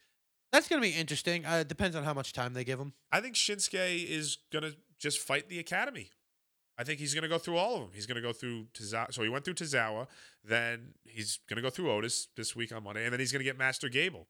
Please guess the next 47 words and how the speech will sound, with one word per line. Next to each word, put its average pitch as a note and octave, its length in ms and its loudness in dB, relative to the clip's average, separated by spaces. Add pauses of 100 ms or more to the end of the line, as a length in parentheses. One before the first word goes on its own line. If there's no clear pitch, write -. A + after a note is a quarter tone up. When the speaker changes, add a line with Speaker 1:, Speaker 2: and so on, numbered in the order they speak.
Speaker 2:
Maybe G#2+ 180 -10
at A2 80 -6
Survivor A2+ 380 -2
Series, D3 240 0
probably D#3+ 400 0
at A2 120 -4
Raw. G2+ 340 0 (440)
Um, G#2 520 0 (580)
but C3 160 4
where E3+ 100 2
do F#3 80 2
you F#3 60 -2
see D3+ 140 2
that G#2+ 140 0
story F#2+ 240 -4
going, F2+ 220 -8
Nate? F#2+ 220 -6 (340)
Speaker 1:
Um, F3+ 220 8
I F#3+ 100 4
think A#3 180 4
it F3+ 220 0
could F#3 220 2
go F3+ 180 6
there. E3+ 340 4
I D3 140 2
mean, D3 160 -2
I'm D#3 200 0
on E3 260 2
the, C#3 220 2
the C3 100 0
route C3+ 280 2
of, A2 320 -2 (100)
uh, A#2 260 2
having B2+ 280 2
Shinsuke A#2+ 600 0
part D#3 300 4
of D3+ 140 -2
Alpha D3+ 340 2
Academy, D3+ 520 2
so D3+ 140 -4
maybe D#3 260 0
he C#3+ 100 -2
beats D3 420 -8
Otis D#3 380 6
and C#3+ 160 0
then B2+ 320 0
loses. G3 640 8